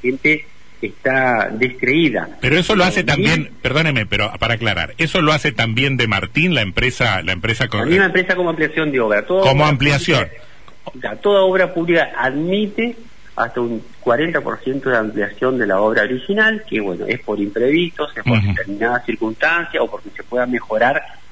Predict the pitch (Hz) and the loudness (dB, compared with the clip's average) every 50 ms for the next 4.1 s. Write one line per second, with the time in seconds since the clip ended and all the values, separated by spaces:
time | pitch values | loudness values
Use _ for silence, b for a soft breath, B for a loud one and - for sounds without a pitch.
0 | - - - 131 147 147 143 139 123 123 113 113 113 110 - 104 104 107 - - | -12 -6 -2 0 2 2 2 2 2 0 0 0 -2 -2 -2 -2 -4 -4 -6 -8
1 | 104 - 98 95 98 - 85 85 98 - 67 - - - - - - - - - | -4 -2 0 0 0 0 -2 -2 -2 -2 -4 -4 -4 -6 -10 -12 -16 -8 -2 0
2 | 254 269 262 226 196 175 - 120 117 - - 139 131 - - 101 85 - B B | 2 4 4 4 2 0 -2 -4 -4 -2 -2 -2 -2 0 0 -2 -2 -2 B B
3 | B B B - - - 120 151 156 160 156 156 - 117 113 123 135 143 135 139 | B B B -16 -8 -2 2 2 2 2 2 0 -2 -2 0 2 2 2 2 2
4 | 143 143 | 0 -2